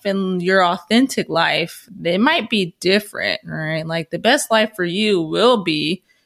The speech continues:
your authentic life. Um, but it can't be this idealized version of best life.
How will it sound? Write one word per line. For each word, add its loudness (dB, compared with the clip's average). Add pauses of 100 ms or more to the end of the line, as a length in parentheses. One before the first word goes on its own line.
(120)
your 4
authentic 0
life. 0 (260)
Um, 2
but 4
it -2
can't -2
be 0
this -2
idealized 2
version 0 (200)
of 0
best -2
life. 0